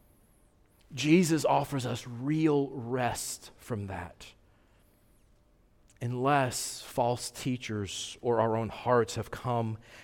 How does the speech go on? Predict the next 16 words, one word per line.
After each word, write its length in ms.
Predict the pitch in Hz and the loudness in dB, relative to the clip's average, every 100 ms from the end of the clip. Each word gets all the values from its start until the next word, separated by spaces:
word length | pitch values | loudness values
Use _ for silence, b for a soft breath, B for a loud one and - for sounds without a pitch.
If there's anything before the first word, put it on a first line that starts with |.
| - | -8
and 120 | 110 | -6
stolen 580 | - - 127 117 110 104 | -6 -2 0 2 0 0
that 180 | 107 104 | -2 0
away 260 | 101 117 | 2 2
from 220 | 113 113 | 2 -2
us 200 | 98 95 | -2 -2
and 140 | 107 98 | -4 0
made 220 | 104 101 | 0 -2
the 80 | - | -4
treasure 540 | - - 117 101 107 | -10 -4 -2 -2 -6
of 100 | 92 | -8
Jesus 500 | 95 107 110 92 92 | -8 -6 -4 -4 -4
actually 380 | 101 98 - 98 | -4 -4 -6 -10
a 60 | 85 | -10
burden 540 | 85 95 90 82 90 98 | -6 -6 -6 -10 -14 -16
instead. 480 | 90 - - - | -16 -12 -14 -14